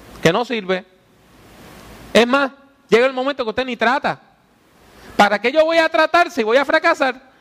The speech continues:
Ni lo intenta. Ni lo intenta. Porque usted está convencido de que usted no va a poder.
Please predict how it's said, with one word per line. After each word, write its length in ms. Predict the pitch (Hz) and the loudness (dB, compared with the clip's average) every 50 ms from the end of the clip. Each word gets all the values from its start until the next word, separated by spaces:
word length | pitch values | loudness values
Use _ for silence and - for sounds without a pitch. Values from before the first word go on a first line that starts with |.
| _ _ | _ _
Ni 140 | - 220 254 | 0 0 2
lo 100 | 262 262 | 2 0
intenta. 680 | 262 240 - 262 285 311 330 - 370 330 208 147 - - - _ _ _ _ _ _ _ _ _ _ _ _ - - - - - - - - - - - - - - - - - - - - - - - | -2 0 2 2 2 2 2 2 2 2 2 0 -6 -14 -20 _ _ _ _ _ _ _ _ _ _ _ _ -20 -20 -20 -20 -20 -20 -20 -20 -20 -20 -20 -20 -20 -20 -20 -20 -20 -20 -20 -20 -20 -6 0
Ni 160 | - 208 262 | 2 2 2
lo 100 | 285 320 | 2 0
intenta. 920 | 330 330 - 311 285 285 320 339 359 359 - 392 370 359 294 190 139 127 139 - _ _ _ _ _ _ _ _ _ _ _ _ - - - - - - - - - - - - - - - - - - - - - - - - - - - - | -4 -2 0 2 2 2 2 0 -2 0 2 2 4 4 2 0 -2 -6 -12 -20 _ _ _ _ _ _ _ _ _ _ _ _ -20 -20 -20 -20 -20 -20 -20 -20 -20 -20 -20 -20 -20 -20 -20 -20 -20 -20 -20 -20 -20 -20 -20 -20 -20 -20 -4 0
Porque 240 | 247 262 262 262 254 | 0 0 2 0 -4
usted 180 | 247 - 269 | -2 0 0
está 200 | 277 269 320 320 | 2 2 2 0
convencido 1400 | 320 - 339 339 339 339 349 359 359 349 359 330 - - 339 370 381 381 359 339 285 262 262 277 311 302 - - - _ _ _ _ _ _ _ _ _ _ _ - - - - - - - - - - - - - - - - - - - - - - - | 2 2 0 0 0 0 0 0 0 -2 -4 -10 -4 0 2 2 2 2 2 2 2 2 2 2 0 -2 -8 -14 -20 _ _ _ _ _ _ _ _ _ _ _ -20 -20 -20 -20 -20 -20 -20 -20 -20 -20 -20 -20 -20 -20 -20 -20 -20 -20 -20 -20 -12 0 2
de 100 | 214 220 | 2 2
que 60 | 226 | 2
usted 180 | 220 - 302 339 | 0 -2 0 0
no 80 | 330 | 2
va 100 | 294 269 | 2 2
a 60 | 277 | 2
poder. 580 | 277 339 330 311 277 196 175 170 180 - - _ | 2 2 2 2 2 2 0 -2 -4 -10 -20 _